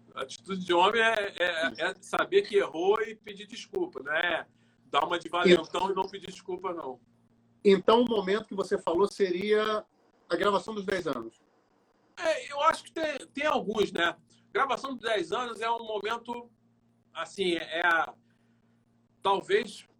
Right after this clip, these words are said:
Speaker 1: o primeiro ao vivo realmente, assim, de sucesso mesmo da banda,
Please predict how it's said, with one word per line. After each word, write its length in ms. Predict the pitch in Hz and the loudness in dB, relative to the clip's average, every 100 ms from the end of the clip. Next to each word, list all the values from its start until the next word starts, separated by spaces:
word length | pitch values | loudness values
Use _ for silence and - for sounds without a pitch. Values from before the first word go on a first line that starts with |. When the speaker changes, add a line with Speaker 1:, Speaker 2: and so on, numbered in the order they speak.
| _ - | _ -20
Speaker 1:
o 100 | - | -16
primeiro 540 | - 196 180 220 247 | -6 -4 0 4 4
ao 140 | 233 175 | 4 0
vivo 420 | - 190 220 190 | -4 -8 -6 -6
realmente, 520 | 180 202 175 202 214 | -2 -2 0 -4 -4
assim, 460 | - - 220 220 - - _ _ _ _ _ _ - | -10 -6 -8 -8 -14 -16 _ _ _ _ _ _ -12
de 120 | 226 | -12
sucesso 840 | 226 208 - - 175 196 - 180 | -10 -12 -10 0 2 2 0 -6
mesmo 360 | 156 190 190 190 | 0 2 2 2
da 140 | 170 | 0
banda, 580 | 160 156 180 196 196 190 | 0 0 0 0 -2 -4